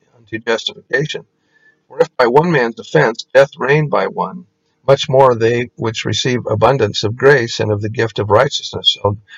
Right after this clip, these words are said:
reign in life by one Jesus Christ. Therefore, as by the offense of one, Adam,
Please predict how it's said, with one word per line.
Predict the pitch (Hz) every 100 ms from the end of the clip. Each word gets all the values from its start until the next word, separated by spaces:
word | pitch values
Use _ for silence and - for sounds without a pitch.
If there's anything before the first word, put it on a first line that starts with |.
| _
reign | - 131 120
in | 104
life | 110 127 -
by | - 98
one | 107 104
Jesus | 113 107 92 -
Christ. | - - 92 _ _ _ _ _ _
Therefore, | 151 180 135 113
as | 117 110
by | 117 120
the | 113 110
offense | 127 107 143 170 -
of | 107
one, | 104 95 87 120
Adam, | 127 127 104 123